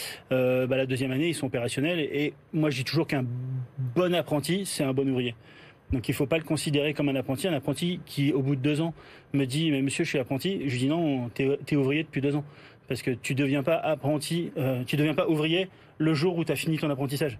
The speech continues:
Tu dois déjà l'être avant. Donc c'est ça qui est important. Et après, nous, ça nous permet de, de, au niveau de notre, euh, développement, de conserver justement ces appor-,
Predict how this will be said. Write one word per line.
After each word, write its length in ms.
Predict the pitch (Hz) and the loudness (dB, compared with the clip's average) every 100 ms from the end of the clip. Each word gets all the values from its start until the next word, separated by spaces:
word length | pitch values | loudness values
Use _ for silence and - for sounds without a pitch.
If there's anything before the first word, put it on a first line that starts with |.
| - - - | -14 -20 -12
Tu 120 | - | -2
dois 120 | 143 143 | 0 2
déjà 220 | 143 151 | 2 2
l'être 260 | 147 160 | 0 0
avant. 200 | 147 135 131 - - - - | -2 -2 -6 -12 -20 -20 -4
Donc 120 | 135 | -2
c'est 120 | 131 135 | 0 0
ça 120 | 160 | 0
qui 100 | 147 | -2
est 40 | |
important. 340 | 135 127 160 170 | -2 -2 0 0
Et 80 | 139 | 0
après, 180 | 170 | 2
nous, 100 | 160 | 2
ça 120 | 151 143 | 2 2
nous 80 | |
permet 240 | 139 143 151 | 2 0 2
de, 200 | 143 131 - - - - _ | 0 0 -4 -16 -18 -20 _
de, 140 | 143 147 | 0 2
au 220 | 151 156 | 4 4
niveau 260 | 160 147 170 | 2 2 2
de 120 | 147 | 2
notre, 300 | 147 139 151 | 0 -2 0
euh, 260 | 139 135 135 | 2 2 2
développement, 460 | 151 147 147 202 - - - | 2 0 0 -4 -6 -18 -4
de 100 | 139 | 0
conserver 600 | 160 214 196 208 160 190 185 - | 0 0 0 0 0 -2 -4 -10
justement 320 | 139 143 156 156 | -6 -2 0 0
ces 160 | - | 0
appor-, 240 | 143 143 | 0 0